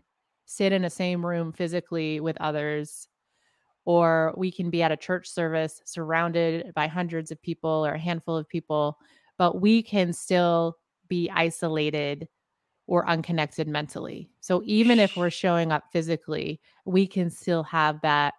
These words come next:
isolation of barriers, uh, where we're like, "Nope, I, I'm not gonna put myself out there. I'm not gonna show up. I'm not gonna be vulnerable, um, because it feels unsafe, or I feel, or I don't feel comfortable, or I feel shame,"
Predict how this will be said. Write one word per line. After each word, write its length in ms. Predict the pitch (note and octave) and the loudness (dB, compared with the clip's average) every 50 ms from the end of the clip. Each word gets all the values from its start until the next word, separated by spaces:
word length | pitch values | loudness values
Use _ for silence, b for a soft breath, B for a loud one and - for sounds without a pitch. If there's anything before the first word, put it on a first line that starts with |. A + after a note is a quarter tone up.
| _ _ - b b b b | _ _ -20 b b b b
isolation 520 | E3+ E3+ F3 - F3 E3 D3+ - E3 D#3 | 0 0 0 0 -2 -4 -2 -2 -4 -6
of 80 | D3 D3 | -4 -4
barriers, 760 | - D3 C#3+ C#3+ D3 C#3+ C#3 C#3 C#3+ D3 D3+ - - - - _ _ _ _ - | -2 -2 0 0 0 -2 -2 -2 -2 -4 -6 -8 -12 -14 -14 _ _ _ _ -14
uh, 160 | - C#3 - - | -12 -12 -12 -8
where 260 | - F3 E3+ D#3+ D3 | -4 0 0 2 2
we're 180 | D3+ D3 C#3+ | 2 0 0
like, 200 | D3 D3+ D3+ D3 - _ | 0 -2 -4 -6 -8 _
"Nope, 360 | - E3 F3+ F#3+ - _ _ _ _ _ _ _ | -4 -2 -2 -2 -4 _ _ _ _ _ _ _
I, 180 | F3+ F3 F3 F3 | -2 -2 -2 -2
I'm 160 | - E3+ E3+ F3 | -2 -4 -4 -4
not 160 | E3+ E3 F3+ | -4 -4 -4
gonna 140 | F#3 F3 E3 | -6 -8 -6
put 140 | - E3 - | -8 -8 -6
myself 380 | D#3+ D#3 D#3 - - D#3 D#3 | -6 -6 -4 -2 -4 -2 0
out 200 | - - - - | 0 -2 -2 -2
there. 260 | - - - - - - b b b b b b | -4 -4 -4 -4 -6 -8 b b b b b b
I'm 120 | F3 F3 | -2 0
not 180 | E3+ E3 E3 F3+ | 2 2 2 0
gonna 240 | F3+ F3 E3 E3 D#3+ | -2 -2 -2 -2 -2
show 240 | - - D#3+ D#3+ D#3 | 0 0 2 4 4
up. 240 | D3+ D3+ D3+ - b b b b b b b | 4 4 4 2 b b b b b b b
I'm 100 | E3+ E3+ | -2 0
not 160 | E3 D#3 - | 0 0 0
gonna 140 | F#3 F3 F3 | 0 0 0
be 140 | E3+ E3+ E3 | 0 -2 0
vulnerable, 720 | D#3+ D#3 D3+ D3+ D3+ D3+ D3 D3 D#3 D3+ D3+ - D#3 - _ b b b b b b b _ - | 0 0 0 0 0 -2 -2 -2 -2 -2 -2 -2 -2 -6 _ b b b b b b b _ -10
um, 200 | - D#3 D3+ D3+ | -6 -6 -6 -2
because 340 | - F3 E3+ - F3 E3+ D#3+ | -2 -2 -2 0 -2 -2 -2
it 100 | E3 - | -2 0
feels 220 | - E3+ E3 D#3+ D#3+ | 0 0 0 0 -2
unsafe, 500 | D3 D3+ C#3+ - - E3+ D#3 D#3 D#3+ - - | -4 -4 -6 -4 0 2 2 2 2 0 -2
or 180 | - E3 D#3 | 0 2 4
I 100 | C#3+ C#3+ | 4 2
feel, 440 | C#3+ - - E3 D#3 D#3 D3+ D3+ - _ _ _ - | 2 0 -2 -2 0 -2 -2 -4 -6 _ _ _ 0
or 160 | E3 D#3+ - | 0 0 2
I 200 | - D3+ D#3 D#3+ | 4 6 6 6
don't 200 | E3 E3 D#3+ D#3+ | 6 4 2 0
feel 220 | - - E3 D#3+ D3+ | -2 -2 -2 -2 -2
comfortable, 440 | - - E3 D#3 - E3 D#3+ D#3+ D3+ | -2 -6 -6 -6 -6 -4 -2 0 2
or 180 | D#3 D#3 D3+ - | 4 4 4 4
I 220 | E3+ D#3+ E3 E3+ | 4 4 4 4
feel 220 | E3 - F#3 E3+ D#3+ | 2 -2 -2 -4 -4
shame," 480 | - - E3 D#3+ D#3+ D#3+ D#3+ D#3+ D#3+ | -2 -2 0 0 0 0 0 0 -2